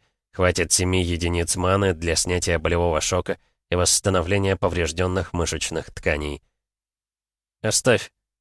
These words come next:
Нельзя забывать, что такое боль. Когда мы окажемся в месте, где магия нам недоступна, лишь это тело сможет спасти нас".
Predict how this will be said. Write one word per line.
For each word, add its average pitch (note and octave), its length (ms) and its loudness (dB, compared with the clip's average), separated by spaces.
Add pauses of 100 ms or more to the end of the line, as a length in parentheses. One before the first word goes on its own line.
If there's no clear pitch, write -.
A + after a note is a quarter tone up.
(160)
Нельзя A2 400 2
забывать, A#2+ 420 4
что - 220 0
такое A#2 300 2
боль. F#2 280 2 (500)
Когда G#2 260 4
мы C3+ 100 8
окажемся C#3 500 4
в A#2+ 60 4
месте, C#3 300 4
где B2 200 2
магия B2+ 340 4
нам B2 200 4
недоступна, A#2+ 680 2 (340)
лишь G#2 220 2
это C3+ 200 4
тело A#2+ 260 4
сможет G2+ 380 2
спасти - 420 0
нас". D#2 260 0